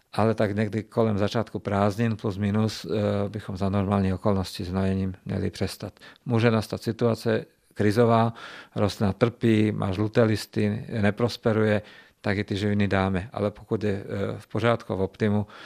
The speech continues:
tak, eh, koncem toho školního roku by to hnojení mělo být tak asi to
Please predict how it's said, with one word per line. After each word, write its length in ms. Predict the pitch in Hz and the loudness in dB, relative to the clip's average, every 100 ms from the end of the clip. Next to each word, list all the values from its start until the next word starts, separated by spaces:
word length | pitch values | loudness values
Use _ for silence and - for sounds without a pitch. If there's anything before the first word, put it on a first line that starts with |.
| - - | -20 -12
tak, 280 | - 92 - | -10 -6 0
eh, 320 | 98 98 98 - - | 2 2 0 -4 -8
koncem 540 | - 95 - 101 101 | -4 -4 -2 -2 -2
toho 180 | - 98 | -4 -4
školního 400 | - 107 101 92 | -2 0 2 0
roku 240 | 92 - | -2 -4
by 80 | 98 | -6
to 140 | 98 92 | -4 -2
hnojení 320 | 95 95 95 | -2 -2 -2
mělo 240 | 95 95 | -2 -2
být 140 | 95 - | -4 -6
tak 220 | 101 - | -6 -6
asi 200 | - - | -8 -8
to 160 | 104 | -10